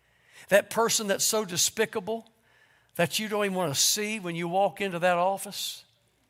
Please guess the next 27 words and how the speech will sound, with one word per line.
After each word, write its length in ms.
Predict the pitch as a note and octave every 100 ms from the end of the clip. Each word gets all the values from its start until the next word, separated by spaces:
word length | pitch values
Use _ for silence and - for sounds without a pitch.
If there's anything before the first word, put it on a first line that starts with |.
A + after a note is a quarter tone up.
| _ _ _ _ _ _ _ _ _ _ _ _ _ -
God 300 | D3+ D#3+ -
placed 420 | G#3+ G3 - -
you 80 | C3+
there 300 | C3 C#3 C#3+
because 420 | C3+ - D3 C3+
of 60 |
that 180 | C#3+ -
person. 400 | - G3 - C#3+ C#3 _ _ _ _ _ _ _ _ _ _ _ _ _ -
You 120 | F3+
want 180 | F#3+ F#3+
to 40 |
know 160 | F3+ F#3
why 200 | F#3+ F#3
they're 140 | F3
so 180 | - E3+
hateful 400 | D3 F3 - F3
and 120 | E3
nasty? 440 | F3+ F#3+ - G#3 G3 _ _ _ _ _ _ _ _ _ _ -
'Cause 240 | D#3 C3+
they 160 | E3 E3
need 320 | D#3 D#3 C#3+
a 60 |
God 520 | A#2 C#3 C#3+ A2 - - - _ _ _ _ _ _ _ _ _ C3+
of 140 | B2
a 80 | A#2+
great 320 | B2 C3+ C3+
salvation. 680 | - - - B2+ A2+ - A#2+